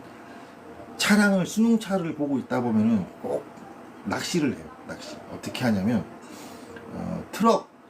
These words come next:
트럭 쪽으로, 실용적인 트럭 쪽으로 낚시를 해. 이해되죠? 그러면 그, 반갑습니다.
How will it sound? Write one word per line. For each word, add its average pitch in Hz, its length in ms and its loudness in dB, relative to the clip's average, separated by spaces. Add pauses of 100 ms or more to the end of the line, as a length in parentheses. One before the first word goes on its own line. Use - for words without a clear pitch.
(760)
트럭 220 360 2
쪽으로, 107 220 -2 (140)
실용적인 175 600 4
트럭 - 320 -2
쪽으로 147 340 4
낚시를 - 440 -4
해. 92 80 -8 (1700)
이해되죠? 113 360 2 (2500)
그러면 170 320 4 (360)
그, 147 600 2 (2750)
반갑습니다. 92 500 0